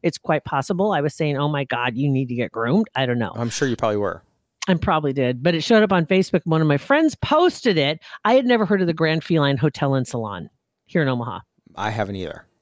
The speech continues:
Speaker 1: I didn't even know this was a thing.
Speaker 2: Grand Feline H-, Spa and Hotel?
Speaker 1: Grand Feline Hotel and Salon.
Speaker 2: Oh, and Salon. Okay.
Speaker 1: Which they do boarding and they do all kinds of other services.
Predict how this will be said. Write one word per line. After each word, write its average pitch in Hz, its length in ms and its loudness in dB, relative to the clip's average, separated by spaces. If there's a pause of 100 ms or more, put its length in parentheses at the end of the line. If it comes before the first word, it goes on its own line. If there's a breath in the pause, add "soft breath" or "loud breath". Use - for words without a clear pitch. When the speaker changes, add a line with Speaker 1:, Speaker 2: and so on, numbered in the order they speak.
(480)
Speaker 1:
I - 60 -10
didn't 269 160 0
even 254 120 2
know 208 100 4
this 185 160 2
was 139 120 -4
a 127 60 -2
thing. 104 360 -8 (260)
Speaker 2:
Grand 147 280 -8
Feline 139 380 -6
H-, - 60 -16 (120)
Spa 123 460 -2
and 113 160 -8
Hotel? 117 560 -6 (640)
Speaker 1:
Grand 196 320 0
Feline 262 300 4
Hotel 190 420 4
and 208 120 4
Salon. 180 540 2
Speaker 2:
Oh, 113 120 -2
and 110 100 -6
Salon. 101 360 -2
Okay. 101 280 -2 (540)
Speaker 1:
Which 180 360 0
they 165 140 2
do 156 140 4
boarding 147 520 0 (680)
and 156 340 0
they 151 140 2
do 147 240 0 (180)
all 220 240 6
kinds 175 340 0
of 147 120 0
other 127 240 -4
services. 135 840 -2